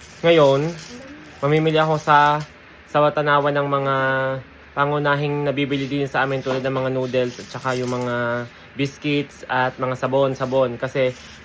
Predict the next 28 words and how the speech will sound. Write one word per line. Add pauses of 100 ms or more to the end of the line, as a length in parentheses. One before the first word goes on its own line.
(200)
di
ba,
pag
tumubo
yun,
pwede
din
panggastos,
pambili
ng
mga
gamot-gamot.
Kaya
ngayon,
ako
mag-aatado
ng
pera
at
pam-, (500)
mga
paninda
din
sa
amin. (960)
Yan
siya,
guys.